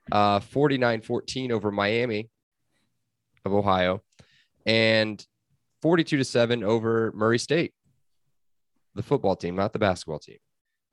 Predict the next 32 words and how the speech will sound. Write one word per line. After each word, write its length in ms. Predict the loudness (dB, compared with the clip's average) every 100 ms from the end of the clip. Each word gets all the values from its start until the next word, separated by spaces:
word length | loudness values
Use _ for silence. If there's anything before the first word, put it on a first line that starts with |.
| _ _
So 480 | -10 -2 0 0 -6 _ -20 -20 _ _ _
they 180 | 2 4
are 160 | 4 2
coming 260 | 0 0
in 120 | -2
two 200 | -2 -2
and 80 | 0
oh. 180 | 0 -4 _ -20 _ _
Uh, 360 | 2 4 4 2
this 160 | 0 -4
game 180 | -4
will 80 | -2
be 160 | 0 2
on 160 | 2
E 100 | 2
S 100 | 0
P 180 | 0 -2
N, 80 | 0
nationally 320 | -2 -4 -6
televised, 640 | 0 0 2 0 -2 -6 -2
twelve 200 | -2 0
o'clock 280 | -2 -2
kick. 320 | -2 -4 -4 _ _ _ -8
As 160 | -4 -4
I 60 |
said, 240 | 0 0 0
a 40 |
sold 380 | 0 0 0 2
out 240 | 2 2
Rock 400 | 2 2 0 -2
Memorial 400 | -4 0 0 0
Stadium, 540 | -2 -4 -2 -2 -4